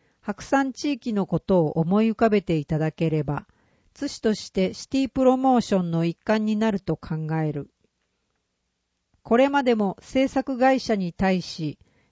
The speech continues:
津市内でのロケを打診してきた。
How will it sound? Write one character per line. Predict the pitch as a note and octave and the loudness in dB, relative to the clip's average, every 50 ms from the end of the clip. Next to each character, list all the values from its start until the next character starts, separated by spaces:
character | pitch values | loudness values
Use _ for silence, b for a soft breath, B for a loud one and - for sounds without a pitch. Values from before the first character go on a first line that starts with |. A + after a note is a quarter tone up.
| _ _ | _ _
津 | - - A#3 | -8 -6 -4
市 | - E4 D4+ | -4 -4 -2
内 | C#4+ C#4+ C4+ B3 G3 | 0 0 0 2 2
で | G3+ F#3 | 0 0
の | F#3 F#3 | 2 2
ロ | F#3 G#3 A3 | 2 2 0
ケ | - G#3+ G3 | 2 2 2
を | F3+ E3 | 2 2
打 | - D#3+ E3 | 2 0 0
診 | D#3 - - G3 G#3+ G#3+ | 0 -2 -4 -2 -2 -2
し | - - | -4 -2
て | - G#3+ - | -4 -4 -4
き | - - | -4 -8
た。 | - D#3 - | -8 -8 -8